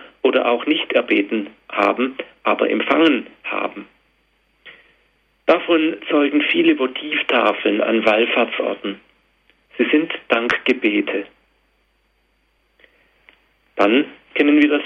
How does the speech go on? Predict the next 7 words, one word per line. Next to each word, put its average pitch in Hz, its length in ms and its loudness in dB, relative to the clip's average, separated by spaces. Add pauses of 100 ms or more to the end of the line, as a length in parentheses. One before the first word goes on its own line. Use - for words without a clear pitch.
Fürbittgebet, 143 880 2 (400)
bei 127 120 2
dem 139 460 2
eine 127 240 2
besondere 143 640 2
Form 123 560 0 (1500)
ein, 113 360 -2